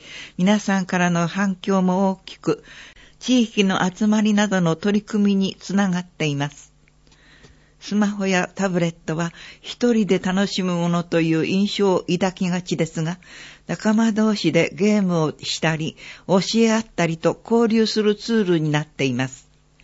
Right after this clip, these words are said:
また、一人で操作して難しくて悩むという声もよく聞かれます。実際に相談を受ける内容は、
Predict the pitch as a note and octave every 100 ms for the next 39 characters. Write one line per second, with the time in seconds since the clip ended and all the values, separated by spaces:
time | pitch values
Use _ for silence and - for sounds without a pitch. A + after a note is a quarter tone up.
0 | - - - E3+ G3 G#3 G#3 - - -
1 | - - B3+ A3 F#3 F3+ G#3 G#3 G3+ F#3+
2 | - - F#3+ - - - F#3+ G3+ G3 A#3+
3 | A#3+ - - - F#3 F#3+ G#3 A3 F#3+ F3
4 | - F3+ F3+ F3 F3 F3+ E3 D3 A#2 A#3
5 | A#3 E3 - - E3 D3+ D3 C#3+ - -
6 | _ _ - - - _ - G3 - -
7 | G#3+ G#3+ G#3 G3+ A3 G#3+ G#3+ G#3+ G#3 G#3+
8 | G3 E3+ E3+ F3+ E3+ E3+ E3 D#3+